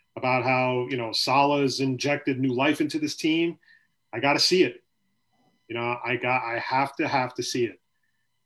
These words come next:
And I'm, I'm psyched. Like I said, I'm very,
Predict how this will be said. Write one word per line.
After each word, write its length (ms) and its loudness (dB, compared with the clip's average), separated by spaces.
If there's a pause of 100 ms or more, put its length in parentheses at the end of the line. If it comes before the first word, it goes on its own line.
(200)
And 440 -2 (180)
I'm, 300 2 (320)
I'm 100 2
psyched. 460 4
Like 160 2
I 20 2
said, 220 2
I'm 280 -2
very, 380 4